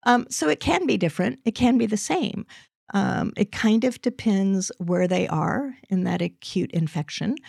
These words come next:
Um, a lot of times we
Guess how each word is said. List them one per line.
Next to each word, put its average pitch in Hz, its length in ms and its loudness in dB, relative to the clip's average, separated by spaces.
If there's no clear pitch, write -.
Um, 165 360 0
a 180 80 0
lot 185 220 0
of 294 120 -6
times 240 560 -2
we 226 640 -4